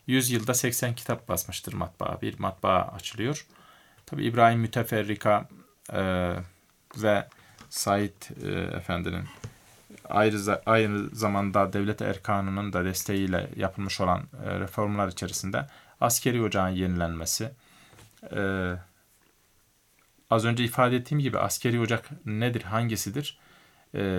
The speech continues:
mühendishane okulunun açılması ilk defa, e, birinci Mahmut zamanında gerçekleşiyor. Mühendishane okulu,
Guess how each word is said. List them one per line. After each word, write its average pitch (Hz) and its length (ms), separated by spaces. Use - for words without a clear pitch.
mühendishane 123 680
okulunun 92 400
açılması 85 520
ilk - 240
defa, - 340
e, - 80
birinci 101 280
Mahmut 107 320
zamanında 82 540
gerçekleşiyor. - 680
Mühendishane 98 640
okulu, 95 400